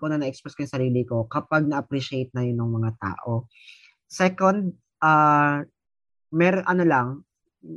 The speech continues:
more on self-validation na feeling ko na-express ko yung sarili ko. I remember, Lad, uh, before,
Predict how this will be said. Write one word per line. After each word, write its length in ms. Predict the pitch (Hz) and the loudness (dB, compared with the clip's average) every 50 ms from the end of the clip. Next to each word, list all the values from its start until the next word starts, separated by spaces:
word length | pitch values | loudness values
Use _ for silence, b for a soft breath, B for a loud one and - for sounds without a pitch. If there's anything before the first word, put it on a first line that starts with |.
| - _ _ _ _ _ _ _ _ _ _ - | -18 _ _ _ _ _ _ _ _ _ _ -8
more 300 | 165 160 170 175 175 - | -4 -2 0 0 0 0
on 300 | - 170 175 170 170 170 | -2 0 0 0 0 -2
self-validation 1400 | - - 196 165 147 143 - _ _ _ _ _ _ _ - 131 147 147 156 147 151 151 147 - - 143 139 143 | -2 0 2 2 2 2 0 _ _ _ _ _ _ _ -6 -2 0 0 0 2 0 0 0 -2 -4 -6 -6 -4
na 160 | 135 135 131 - | -4 -6 -4 -2
feeling 180 | 156 156 151 147 | -2 0 0 0
ko 140 | - 156 | -2 -2
na-express 300 | 147 139 143 - - 143 - | -4 -4 -4 -6 -10 -10 -8
ko 40 | 151 | -8
yung 100 | 143 - | -8 -6
sarili 240 | 139 131 131 127 127 | -6 -4 -4 -2 -4
ko. 220 | 127 - 123 113 - | -4 -4 -6 -6 -4
I 80 | 135 | -2
remember, 720 | 156 180 185 180 180 180 175 170 151 147 147 147 143 - B B B B B B B | 0 0 2 2 2 2 2 2 0 0 -2 -2 -4 -6 B B B B B B B
Lad, 320 | - 123 120 120 120 117 113 _ | 0 2 2 2 0 -2 -6 _
uh, 380 | - 131 131 123 123 123 123 113 | -8 -4 -2 -2 0 0 0 0
before, 680 | 117 113 - 131 - 135 127 131 131 127 127 127 127 | 0 -2 -4 -4 -2 0 4 4 6 4 4 0 -2